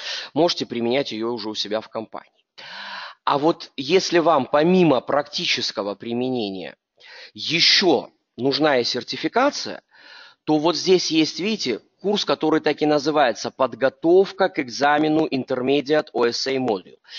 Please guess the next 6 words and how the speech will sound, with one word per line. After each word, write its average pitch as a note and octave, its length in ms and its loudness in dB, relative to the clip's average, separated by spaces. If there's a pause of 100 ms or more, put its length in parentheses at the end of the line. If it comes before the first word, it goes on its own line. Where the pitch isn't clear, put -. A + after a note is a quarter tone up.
(180)
Это F3+ 220 2
курс G3 420 -6
однодневный, D#3 1300 2 (500)
это A#2+ 180 -10
курс A#2+ 300 -10
однодневный. A2 800 -4